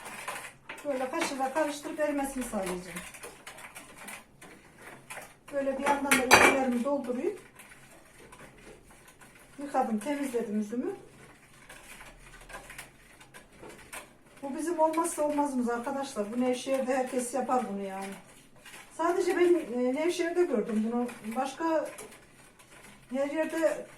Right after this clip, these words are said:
yok yani. Herkes yapmıyor bunu. Bizim Nevşehir yöresine ait. İç Anadolu bölgesinde yapıyorlar. Pazardan üzümü satın alıp da turşu yapacağım deyince pazarcılar merak ediyor.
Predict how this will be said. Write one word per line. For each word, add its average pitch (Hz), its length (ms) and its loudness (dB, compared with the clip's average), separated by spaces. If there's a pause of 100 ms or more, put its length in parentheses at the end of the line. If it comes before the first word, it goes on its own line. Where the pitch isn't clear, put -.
(760)
yok 311 320 -4
yani. 208 300 2
Herkes 247 360 -4
yapmıyor 240 360 -4
bunu. 190 200 -12 (1300)
Bizim 269 200 -2
Nevşehir 285 360 0
yöresine 277 400 4
ait. 180 260 0 (1500)
İç 226 120 -12
Anadolu 233 400 0
bölgesinde 226 500 -2
yapıyorlar. 233 480 -4 (3250)
Pazardan 294 500 2
üzümü 294 180 -4
satın 302 280 0
alıp 320 220 2
da 269 140 2
turşu 277 300 -8
yapacağım 294 540 2
deyince 302 260 2
pazarcılar 262 600 0
merak 262 420 0
ediyor. 208 240 -2